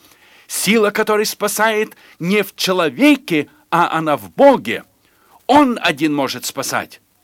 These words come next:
Скажите, пожалуйста, как может мёртвый себя воскресить?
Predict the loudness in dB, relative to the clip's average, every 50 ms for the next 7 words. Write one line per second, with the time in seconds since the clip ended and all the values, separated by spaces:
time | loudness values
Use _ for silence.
0 | _ _ -12 -4 -4 0 2 2 2 0 0 -2 -2 -2 0 0 -2 -2 -4 -6
1 | -10 -12 -6 -2 -2 -2 -2 -2 -4 -2 -2 -2 -2 -2 -6 -8 -8 -12 -10 -2
2 | 2 2 2 2 0 -4 -10 -8 -8 -8 -8 -10 _ _ _ _ -10 -6 -4 -4
3 | -2 0 0 0 0 0 -2 -4 -6 -6 -8 -6 -4 -2 -2 -2 -2 -2 -8 -14